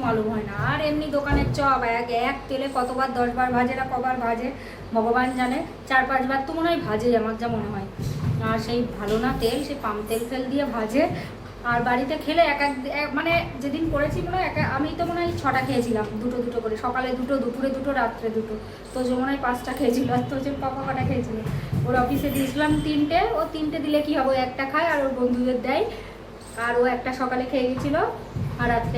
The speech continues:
একটা খেয়েছিল, না রাত্রে দুটো খেয়েছিল মনে হয়। যাই হোক, চারটে না পাঁচটা খেয়েছিল, আমি ছটা খেয়েছিলাম, তোজো পাঁচটা খেয়েছিল। খুব ভালোবাসে খেতে, ভাতের সাথে খাই কোনো মালুমই হয় না। চপ actually মুড়ি দিয়েই ভালো লাগে ধরো, কিন্তু আমরা ভাত দিয়েও খাই, ডাল করলে ভালো লাগে। আজকে মাছ করব, আর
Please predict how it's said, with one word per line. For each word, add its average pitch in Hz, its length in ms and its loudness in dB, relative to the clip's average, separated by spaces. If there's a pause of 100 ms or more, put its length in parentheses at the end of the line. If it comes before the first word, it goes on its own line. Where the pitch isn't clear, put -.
একটা - 220 -2
খেয়েছিল, 202 360 -4
না 233 40 0 (100)
রাত্রে 233 280 0
দুটো 233 220 0
খেয়েছিল 202 260 -6 (100)
মনে 196 160 -10
হয়। - 60 -14 (880)
যাই 302 180 10
হোক, 359 180 2
চারটে 311 260 2
না 320 120 2
পাঁচটা 302 320 -2
খেয়েছিল, 254 300 -4 (120)
আমি 247 160 -2
ছটা 269 220 0
খেয়েছিলাম, 254 380 4 (100)
তোজো 262 240 -2
পাঁচটা 254 320 -4
খেয়েছিল। 247 280 0 (140)
খুব 349 100 0 (120)
ভালোবাসে 247 480 2
খেতে, 240 80 0 (500)
ভাতের 320 300 2
সাথে 349 220 2
খাই 339 200 6
কোনো 339 180 2
মালুমই 320 360 0
হয় 320 180 2
না। 330 60 0 (100)
চপ 302 240 2
actually 320 380 -2
মুড়ি 294 200 2
দিয়েই 311 260 -2
ভালো 262 180 0
লাগে 233 220 2
ধরো, 208 140 0 (440)
কিন্তু 269 220 -2
আমরা 277 180 2
ভাত 247 200 2
দিয়েও 262 240 2
খাই, 220 120 2 (100)
ডাল 247 140 6 (100)
করলে 277 160 2 (100)
ভালো 233 180 2
লাগে। 220 200 0
আজকে 233 140 -4 (100)
মাছ 254 160 0 (120)
করব, 247 200 2 (520)
আর 247 80 4